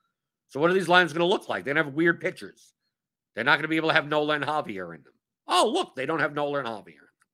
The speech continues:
Bello, Cobb, Bello, Cobb,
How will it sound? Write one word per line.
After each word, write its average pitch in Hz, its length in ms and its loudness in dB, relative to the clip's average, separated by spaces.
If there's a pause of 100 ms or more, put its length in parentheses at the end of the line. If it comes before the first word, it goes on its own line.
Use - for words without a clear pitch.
(1080)
Bello, 147 400 4
Cobb, 123 680 -4
Bello, 131 340 -4
Cobb, 117 680 -8